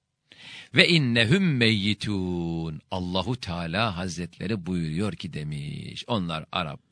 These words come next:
oldukları için tercümeye ihtiyacı yok ama biz... Türk oğlu Türküz herhalde tercümeye de ihtiyacımız vardır. Bismillah. İnneke sevgili peygamberim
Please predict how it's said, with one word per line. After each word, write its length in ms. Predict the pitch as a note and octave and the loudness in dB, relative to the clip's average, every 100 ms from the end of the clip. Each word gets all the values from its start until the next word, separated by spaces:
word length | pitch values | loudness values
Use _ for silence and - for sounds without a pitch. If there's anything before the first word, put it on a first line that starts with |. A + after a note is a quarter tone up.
| - | -10
oldukları 460 | E2+ D2+ - D#2 | -10 -10 -12 -10
için 220 | - D3+ C3+ | -2 -2 0
tercümeye 480 | G2 E2 D#2+ E2 | -2 -2 -2 -4
ihtiyacı 420 | - - D#2+ - E3+ | -6 -10 -10 -2 0
yok 160 | - - - | 0 -2 -20
ama 320 | - G2 D#2 D3+ | -12 -10 -2 2
biz... 260 | F#3 - - - - - - | 2 0 -10 -20 -20 -20 -10
Türk 260 | - G#2+ E2+ | -2 -2 0
oğlu 180 | F#2 B2 | 0 0
Türküz 420 | F2+ D2+ F2 F#2 | -4 -8 -8 -4
herhalde 340 | D2+ D2+ D#2+ | -4 -4 -8
tercümeye 480 | - G2 E2 E2 D#2 | -4 -4 -4 -4 -4
de 40 | |
ihtiyacımız 540 | F2 - D#2+ F2+ D#3+ C#3+ | -6 -6 -8 -4 -2 4
vardır. 340 | A2+ E2+ D#2+ | 2 2 -6
Bismillah. 540 | D#2 - D#2+ D#2+ F3 F3 - - - - | -10 -10 -6 4 4 2 -10 -20 -12 0
İnneke 760 | D3+ C3 C3 E3+ - G#2+ E2+ C#2+ | 2 2 2 2 2 -4 -4 -6
sevgili 560 | - G#2+ G2+ G#2 C3+ | -4 -2 -2 -2 -4
peygamberim 760 | - A2 G2+ G2 F#2 F2+ F2 | -2 -2 -2 -2 -2 -2 -4